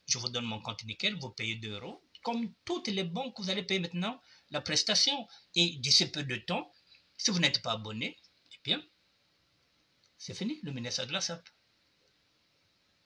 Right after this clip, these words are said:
J'ai bien voulu que ce soit un ministère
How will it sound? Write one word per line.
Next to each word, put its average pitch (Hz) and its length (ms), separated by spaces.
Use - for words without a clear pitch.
J'ai - 300
bien 151 240
voulu 139 260
que - 100
ce - 160
soit 202 480
un 135 80
ministère 131 680